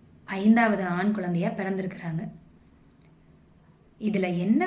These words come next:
ஒரு இதுன்னா, அவங்க கணவர் கூட பிறந்த நான்கு பேருக்குமே குழந்தை கிடையாதாம். அவங்க வீட்ல குழந்தை சத்தமே கேட்கல.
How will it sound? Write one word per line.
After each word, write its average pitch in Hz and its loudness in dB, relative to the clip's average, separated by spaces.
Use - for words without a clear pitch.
ஒரு 214 4
இதுன்னா, 180 0
அவங்க 226 6
கணவர் 269 0
கூட 240 0
பிறந்த 202 0
நான்கு 214 -2
பேருக்குமே 202 0
குழந்தை 202 -2
கிடையாதாம். 175 -4
அவங்க 196 -2
வீட்ல 220 0
குழந்தை 220 2
சத்தமே 208 -4
கேட்கல. 190 -6